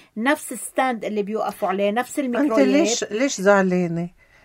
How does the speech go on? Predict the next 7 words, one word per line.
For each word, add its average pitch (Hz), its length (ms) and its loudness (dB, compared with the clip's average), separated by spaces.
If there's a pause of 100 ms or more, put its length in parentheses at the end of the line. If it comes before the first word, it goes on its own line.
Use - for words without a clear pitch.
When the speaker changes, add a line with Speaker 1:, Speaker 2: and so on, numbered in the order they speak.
Speaker 2:
ما 202 140 2
زال 226 340 0
الميراكس 220 500 -6
كان 196 280 -2
مثل 208 380 2
لكلهم 185 560 0
يقلدوا. 151 540 -2